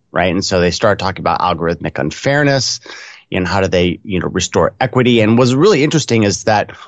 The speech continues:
all the language used to talk about the censorship was being done through Marxist lenses.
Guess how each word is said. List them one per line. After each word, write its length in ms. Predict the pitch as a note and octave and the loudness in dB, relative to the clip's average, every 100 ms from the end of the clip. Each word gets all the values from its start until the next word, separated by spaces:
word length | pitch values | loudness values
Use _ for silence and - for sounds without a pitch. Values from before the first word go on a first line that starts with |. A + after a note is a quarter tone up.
| _ - | _ 0
all 220 | B2+ D3 | 2 2
the 100 | D3 | 2
language 460 | B2+ A#2+ A2+ - | 2 2 -2 -2
used 420 | G2 G#2 B2 - - | 0 2 2 -2 -6
to 140 | - | -4
talk 360 | G#2+ - G#2 G2 | -4 -2 -2 -2
about 180 | G2+ G#2+ | -4 -2
the 80 | G#2+ | -4
censorship 640 | - F#2 - G#2+ C#3 A2 | -2 -4 -4 -2 -2 -2
was 140 | F#2 | -2
being 280 | - A2 G2+ | 0 2 2
done 260 | F#2+ G2+ G2 | 0 0 0
through 220 | - G#2 | 0 2
Marxist 640 | F2+ G#2+ A#2 - A2 - | 4 2 0 -2 -2 -2
lenses. 720 | E2+ F#2 G#2 F2+ E2+ - - | -2 0 2 2 -2 -2 -6